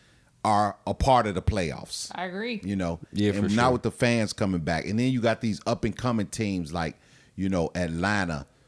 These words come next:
Speaker 1: I like, I love what, uh, the Washington Wizards have done. They've turned it around.
Speaker 2: Yep.
Speaker 1: And they're a lot of fun to watch. Dallas is an up and comer. It's, it's been a lot of fun, man, because you got the traditional powerhouses and then you got the up and comers. It's kind of a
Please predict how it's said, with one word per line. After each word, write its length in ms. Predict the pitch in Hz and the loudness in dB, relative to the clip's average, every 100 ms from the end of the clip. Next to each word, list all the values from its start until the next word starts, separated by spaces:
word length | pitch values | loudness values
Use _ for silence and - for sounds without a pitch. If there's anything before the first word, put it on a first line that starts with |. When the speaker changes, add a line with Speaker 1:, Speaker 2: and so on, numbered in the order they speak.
| _ | _
Speaker 1:
I 80 | - | -2
like, 220 | 104 107 - | 0 2 0
I 60 | 107 | -2
love 280 | 113 120 110 | 2 2 2
what, 240 | 110 - | 0 0
uh, 200 | 92 101 | 0 0
the 80 | 95 | 2
Washington 440 | 95 123 - 135 | 2 2 0 0
Wizards 380 | 113 214 226 113 | 2 2 0 -2
have 160 | 98 78 | -4 -2
done. 180 | 90 | 0
They've 220 | 95 190 - | 0 -2 -2
turned 240 | 139 123 | -2 0
it 100 | 104 | 0
around. 520 | 85 80 76 67 67 | 0 0 -2 -4 -8
Speaker 2:
Yep. 260 | 165 226 - - | -8 -8 -8 -4
Speaker 1:
And 160 | 104 | 0
they're 160 | 110 143 | 4 4
a 20 | |
lot 220 | 123 110 | 4 4
of 80 | 101 | 2
fun 280 | - 110 92 | 0 0 0
to 40 | |
watch. 240 | 85 82 82 - | 2 0 -2 -2
Dallas 400 | 110 117 110 90 | 2 2 0 -4
is 140 | 90 | -4
an 100 | 95 | -2
up 220 | 90 - | -2 -4
and 120 | 85 | -8
comer. 400 | - 92 78 71 - _ _ - | -4 -4 -4 -6 -12 _ _ -2
It's, 220 | 160 - | 0 2
it's 160 | 160 | 0
been 260 | - 185 165 | 2 2 2
a 160 | 151 113 | 2 2
lot 200 | 123 120 | 4 4
of 80 | - | 2
fun, 400 | 131 127 101 90 | 0 2 2 2
man, 300 | 87 87 82 | 2 0 -2
because 240 | 87 98 | -4 -4
you 80 | 87 | -2
got 240 | 95 92 | -2 -2
the 180 | 85 71 - _ _ _ _ - | -4 -6 -8 _ _ _ _ -6
traditional 480 | 110 127 139 123 | 0 2 2 0
powerhouses 880 | 110 135 127 120 127 123 123 123 120 - - _ | 0 2 2 2 4 2 2 -2 -4 -10 -20 _
and 120 | 87 | -2
then 80 | 107 | 2
you 100 | 107 | 2
got 220 | 107 104 - | 2 2 2
the 60 | |
up 200 | 95 113 | 0 0
and 120 | 110 | 0
comers. 320 | - 117 110 101 | 0 0 0 -2
It's 100 | 98 | -2
kind 260 | 131 120 | 0 0
of 80 | 95 | 2
a 160 | 87 | 0